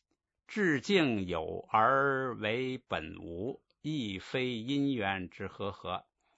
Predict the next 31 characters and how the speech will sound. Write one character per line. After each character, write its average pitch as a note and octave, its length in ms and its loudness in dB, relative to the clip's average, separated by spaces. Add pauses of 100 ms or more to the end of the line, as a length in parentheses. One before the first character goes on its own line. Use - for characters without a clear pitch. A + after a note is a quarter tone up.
(160)
你 G2 120 -6
看 B2 200 0
啊， F2+ 340 -2
他 G2+ 200 -6
这 G2+ 100 -6
个， G2 320 -4 (360)
所 E3+ 260 0
以 E3 100 2
这 C3 140 0
个 F#2 560 -2 (260)
“邪 B2 640 4
见”， - 260 6 (480)
哎， F#2 320 -8 (400)
他 G3 140 4
译 G#3+ 200 6
佛 C3+ 240 4
经 G3 220 6
的 E3+ 100 4
时 - 140 -8
候， F2+ 300 -4
他 F3+ 100 2
就 G3+ 120 4
非 A#3 340 8
要 C3 240 10
用 B2 200 2
他 D#3+ 160 4
的 D3+ 80 2
邪 A#2 300 -2
见 D#3 220 6
来 F2 160 -6
译。 F#2+ 240 -14